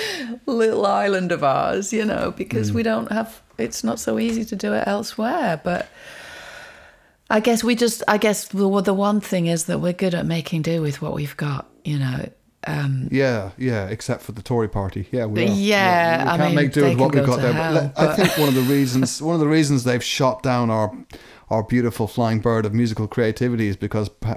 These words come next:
Speaker 2: perhaps Boris Johnson was, wanted to be a rock star, and his mum told him he was shit.
Speaker 1: <laughs>
Speaker 2: It's all her fault. <laughs>
Speaker 1: I think, again, they just don't even realise the half of it. I mean, that's the whole
Speaker 2: No.
Speaker 1: thing, isn't it? It's like,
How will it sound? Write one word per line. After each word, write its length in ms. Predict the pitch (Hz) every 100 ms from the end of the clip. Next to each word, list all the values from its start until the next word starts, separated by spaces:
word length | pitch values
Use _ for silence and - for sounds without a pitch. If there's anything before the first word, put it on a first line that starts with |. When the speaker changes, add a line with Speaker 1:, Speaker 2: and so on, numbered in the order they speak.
| -
Speaker 2:
perhaps 400 | 123 123 120 -
Boris 300 | 120 110 104
Johnson 440 | 113 110 104 104
was, 180 | 95 - - - _ -
wanted 280 | 113 107 107
to 60 |
be 100 | 104
a 60 | 98
rock 280 | 104 107 -
star, 240 | - 98
and 80 | 92
his 120 | 92
mum 220 | 98 98
told 200 | 95 95
him 80 | 95
he 80 | 92
was 120 | 92
shit. 280 | - 90 87 - -
Speaker 1:
<laughs> 120 | 233 226 - - - -
Speaker 2:
It's 220 | 104 104
all 160 | 117 107
her 140 | 104
fault. 320 | - 95 - - - 180
<laughs> 500 | - 202 - 190 - - - - - - - - - -
Speaker 1:
I 80 | 339
think, 260 | 440 415
again, 340 | 320 220 277 262
they 140 | 254
just 240 | 233 269 -
don't 260 | 226 190
even 320 | 190 180 175
realise 460 | 175 185 180 165 151
the 100 | 156
half 380 | 147 151 160 -
of 160 | 143
it. 260 | 139 135 - -
I 40 |
mean, 180 | 147 147
that's 240 | 156 -
the 100 | -
whole 160 | 151 143
Speaker 2:
No. 100 | 92
Speaker 1:
thing, 180 | 147 147
isn't 260 | 139 139 139
it? 220 | 156 -
It's 240 | 139 -
like, 260 | - -